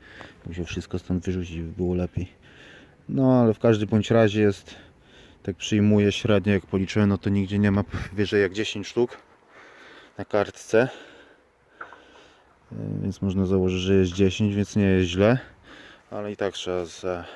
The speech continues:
cztery dni, cztery, pięć dni powtórzę. Zobaczę, jak będzie.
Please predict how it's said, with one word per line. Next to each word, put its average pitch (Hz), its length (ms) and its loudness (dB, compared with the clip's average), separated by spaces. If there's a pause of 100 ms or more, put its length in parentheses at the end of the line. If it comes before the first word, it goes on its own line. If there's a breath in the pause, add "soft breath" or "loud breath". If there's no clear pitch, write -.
(120)
cztery 92 320 -8
dni, 107 260 -6 (1400 loud breath)
cztery, 98 280 -6
pięć 98 180 -8
dni 95 120 -6
powtórzę. 101 520 -4 (380 loud breath)
Zobaczę, 92 400 -6
jak 87 100 -4
będzie. 95 420 -6